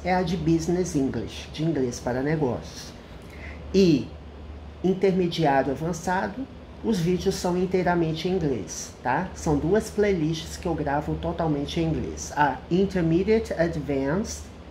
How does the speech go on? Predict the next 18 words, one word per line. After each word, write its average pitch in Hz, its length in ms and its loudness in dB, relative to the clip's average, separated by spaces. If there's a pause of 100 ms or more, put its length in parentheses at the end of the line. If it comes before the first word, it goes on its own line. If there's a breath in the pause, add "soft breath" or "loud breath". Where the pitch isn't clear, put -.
(300)
que 170 160 2
é 143 80 6
gramática 135 680 0
intermediária 131 640 -2
avançado, 151 580 -2 (440 loud breath)
e 208 240 2 (100)
Advanced 160 840 2
Idioms 156 480 0
Vocab, 143 560 -2 (460)
né? 151 240 0 (240 loud breath)
Que 147 60 -4
é 139 40 0
expressões 143 720 -2
idiomáticas, 170 920 -2
nível 139 260 -2
avançado 151 680 -4
e 165 80 -2
vocabulário. 156 640 -4